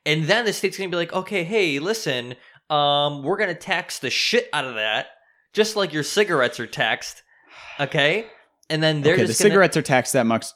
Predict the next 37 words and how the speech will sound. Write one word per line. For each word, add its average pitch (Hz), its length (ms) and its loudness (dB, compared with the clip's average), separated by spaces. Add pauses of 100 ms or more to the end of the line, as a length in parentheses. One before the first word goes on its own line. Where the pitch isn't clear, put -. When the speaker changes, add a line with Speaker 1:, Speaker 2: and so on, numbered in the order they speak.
Speaker 2:
much 117 220 2
because 95 320 0
cigarettes 95 360 2
are 87 40 -4
killing 92 300 -4
people, 87 280 -8
and 82 160 -4
that's 87 220 -6
their 90 180 -4
own. 87 140 -2
They 98 80 2
can't 131 260 0
Speaker 1:
Well, 113 80 -2
Speaker 2:
straight 156 340 4
Speaker 1:
dude, - 40 2
Speaker 2:
outright 131 360 6
Speaker 1:
what 156 80 2
Speaker 2:
tell 151 140 4
people 139 240 -2
not 107 200 4
to - 40 -8
smoke 107 260 0
cigarettes, 95 420 2
so 107 80 2
they're 98 100 4
taxed. 101 260 2
Speaker 1:
Right, - 320 -14
right. 98 420 -8 (120)
Speaker 2:
That's 101 200 2
why. 76 360 -8
Speaker 1:
Y-, 156 120 -20 (100)
yeah, 123 500 -2
that 135 200 0
makes 127 260 -8
sense. 117 200 -4
Speaker 2:
Okay. - 380 -6
Speaker 1:
But 113 220 0